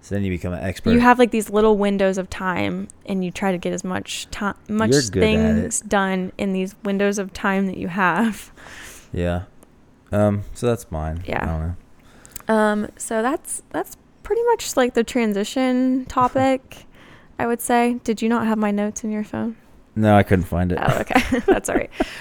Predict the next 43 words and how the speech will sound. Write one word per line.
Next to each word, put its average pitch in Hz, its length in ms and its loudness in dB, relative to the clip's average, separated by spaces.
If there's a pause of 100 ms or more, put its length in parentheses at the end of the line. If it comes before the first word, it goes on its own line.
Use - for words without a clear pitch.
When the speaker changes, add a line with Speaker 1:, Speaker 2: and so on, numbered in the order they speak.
(200)
Speaker 2:
Then 208 160 -2
we're 220 120 0
just 214 120 -4
gonna 190 160 -4
roll 175 220 -2
with - 140 -6
it. 196 240 -2
So - 160 -4
then 208 260 0
the 208 80 0
next 226 540 0
thing 214 520 0
I 196 200 -2
had 196 400 -2
was 180 460 -2
Speaker 1:
Do 101 120 4
you 95 100 6
remember 101 440 0
the 92 100 -4
ship? - 400 -8 (100)
Speaker 2:
the 220 180 2
Speaker 1:
Wow. 214 60 4
Speaker 2:
mom 190 400 4
hack 220 300 0
of 262 60 -2
the 277 80 0
week? 339 480 0 (160)
We'll 220 100 -4
do 208 100 0
the 185 80 -4
mom 180 220 -4
hack 202 220 -8
of - 60 -20
the - 80 -8
week. - 200 -8 (180)
Speaker 1:
<laughs> - 220 -10
Okay. 87 400 -6 (400)
So - 220 -12
Speaker 2:
And 214 500 2
this 226 220 2
one 339 160 0
I 240 260 -2
saw 196 880 -2